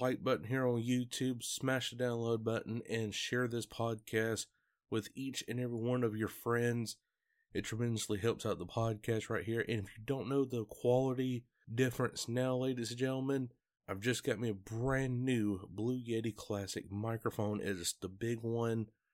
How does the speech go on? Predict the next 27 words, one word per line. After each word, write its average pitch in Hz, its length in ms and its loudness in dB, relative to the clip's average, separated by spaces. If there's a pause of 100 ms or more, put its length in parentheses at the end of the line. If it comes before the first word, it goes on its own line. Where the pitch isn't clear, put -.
(220)
where 107 100 2
you 98 60 2
can 101 100 -6
change 104 340 -2
the 92 120 -6
gain 110 420 0
levels, 107 720 0
the, 85 280 2
the, 85 100 -12 (340)
like, 90 180 -4
four 117 280 0
different 107 360 0 (160)
pattern 110 360 -2
levels, 110 600 0 (400)
everything 170 380 2
like 147 240 4
that 139 380 2
to 135 100 -2
improve 110 560 2
the 107 60 -10
podcast 117 640 2
right 95 120 -2
here. 113 340 0 (380)
So - 200 -4
shout 120 260 0
out 113 220 0
to 107 580 2